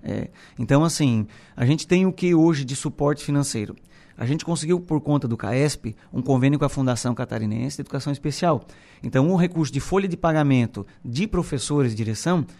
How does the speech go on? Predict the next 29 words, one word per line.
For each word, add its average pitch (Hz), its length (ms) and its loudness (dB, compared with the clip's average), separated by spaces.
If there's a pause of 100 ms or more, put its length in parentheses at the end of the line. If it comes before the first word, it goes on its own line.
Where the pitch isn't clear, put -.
(160)
a - 40 -10
gente 107 160 -6
recebe 147 380 -2
do 165 60 -4
Estado. 127 400 -2 (180)
Então, 123 180 0
isso 139 140 -2
já 151 100 0
foi, 160 200 0
assim, 165 340 0 (340)
uma 131 140 0
baita 143 440 2
ajuda, 104 300 -4 (200)
né? 131 260 -4 (260)
Então, 117 600 -2
a - 20 -4
gente 107 180 -6
recebe 117 280 -4
um - 20 -2
valor 117 220 -2
por 143 160 -8
criança, 165 420 0
isso 147 140 -6
a - 20 -4
gente 156 100 -10
consegue 156 360 -4
dar 151 80 -2
esse 147 100 -6
suporte. - 480 -6